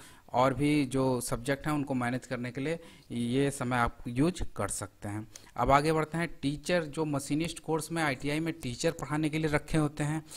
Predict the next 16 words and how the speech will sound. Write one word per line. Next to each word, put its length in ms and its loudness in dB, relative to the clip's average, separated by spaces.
उनकी 280 0
क्या 280 4
qualification 720 0
होती 500 4
है 260 -10
या 180 6
होनी 320 6
चाहिए। 440 -4
तो 100 4
degree 540 2
या 180 4
diploma 460 0
in 180 4
mechanical 580 0
engineering, 400 -4
मैकेनिकल 720 0